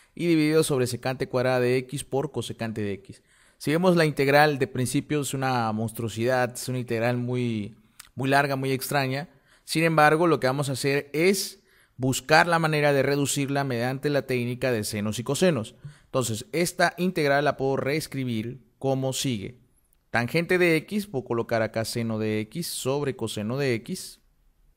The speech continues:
Para el siguiente caso ya está el coseno de x, este no hace falta.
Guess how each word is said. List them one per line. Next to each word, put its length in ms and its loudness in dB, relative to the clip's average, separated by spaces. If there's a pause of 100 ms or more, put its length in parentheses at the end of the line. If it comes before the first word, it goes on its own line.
(320)
Para 160 0
el 60 -2
siguiente 340 -4
caso 240 2
ya 140 2
está 160 -2
el 100 -2
coseno 400 -2
de 140 0
x, 260 -4
este 220 -6
no 80 -2
hace 160 -6
falta. 500 0